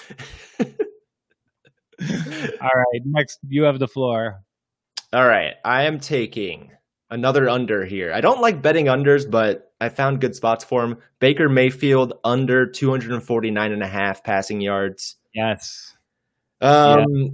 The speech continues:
Speaker 1: it's against the Colts, and the Colts' pass defense has proven to be incredible. Uh, he's on-, Baker's only averaging a hundred and eighty-two passing yards per game this year.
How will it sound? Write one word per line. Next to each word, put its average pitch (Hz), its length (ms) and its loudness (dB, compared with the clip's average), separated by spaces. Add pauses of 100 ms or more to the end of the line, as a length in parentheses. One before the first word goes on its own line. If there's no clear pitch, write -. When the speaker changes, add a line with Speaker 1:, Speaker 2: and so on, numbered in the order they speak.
(180)
Speaker 1:
it's 160 140 2
against 214 180 4
the 208 80 0
Colts, 202 460 0
and 139 260 0
the 127 80 -2
Colts' 147 480 2 (160)
pass 143 240 2
defense 135 440 0
has 123 140 -4
proven 120 380 -2
to 110 60 -4
be 107 480 -4
incredible. 107 1040 0 (1300)
Uh, 110 280 2
he's 131 260 2
on-, 139 300 0
Baker's 139 360 2
only 135 240 2
averaging 117 420 2
a 107 60 -4
hundred 123 320 -2
and 113 80 -4
eighty-two 113 480 -6
passing 113 400 -6
yards 107 260 -4
per 147 300 -2
game 127 280 0
this 104 200 -6
year. 69 240 -10